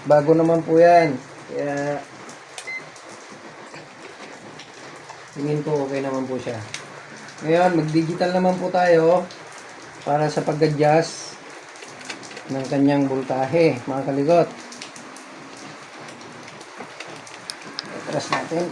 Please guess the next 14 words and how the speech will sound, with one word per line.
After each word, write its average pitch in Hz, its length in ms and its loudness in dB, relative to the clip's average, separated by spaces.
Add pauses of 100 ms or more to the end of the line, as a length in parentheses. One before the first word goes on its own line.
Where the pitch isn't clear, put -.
(600)
Okay. 127 340 -6 (1080)
Para 139 240 2
makuha 143 320 2
po 139 160 0
natin 139 400 4
yung 131 80 0
kanyang 139 640 0 (3250)
twenty-four 143 560 4
volts. - 720 0 (540)
Dito 165 240 4
po 190 160 2
tayo 208 240 8
magmo-monitor 196 1040 6 (1800)
sa 165 560 8